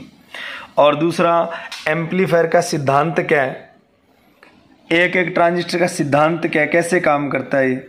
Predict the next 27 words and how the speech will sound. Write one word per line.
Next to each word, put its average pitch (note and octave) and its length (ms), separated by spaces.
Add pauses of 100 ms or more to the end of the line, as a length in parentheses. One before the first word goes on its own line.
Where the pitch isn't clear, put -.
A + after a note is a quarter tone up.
(840)
कपलर F3+ 400
है F#3 100
तो F#3 100
इसका F3+ 260
क्या G#3 280
सिद्धांत C3+ 480
है, C3 120 (840)
और D3 200
अगर E3 360
ये F3+ 240
यहाँ D#3 240
पे E3+ 220 (520)
कितने F#3 320
भी F#3 140
कैपेसिटर E3+ 560
लगे, D#3+ 300
चाहे E3 200
वो E3 140
electrolyte D#3+ 720
लगा D#3 240
है, D#3 100
चाहे D#3+ 200
वो D#3+ 140
नॉन D3+ 340 (480)
पोलर D#3+ 280
लगा D#3 300
है, - 300